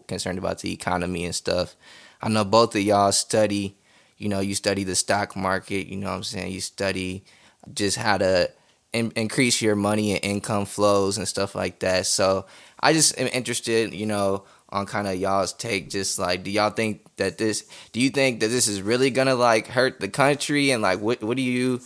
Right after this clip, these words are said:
what are you seeing personally? Like, what's, what's kinda your plan? How are you, like, you know, strategizing around,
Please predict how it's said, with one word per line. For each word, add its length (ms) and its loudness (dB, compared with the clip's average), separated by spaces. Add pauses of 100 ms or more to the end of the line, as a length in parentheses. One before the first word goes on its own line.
(240)
what 140 6
are 40 8
you 140 4
seeing 240 6
personally? 500 4
Like, 180 2
what's, 360 0
what's 180 -2
kinda 220 2
your 160 2
plan? 360 0
How 180 2
are 80 2
you, 180 -2
like, 420 -2 (300)
you 160 -6
know, 160 0
strategizing 1000 0
around, 680 -4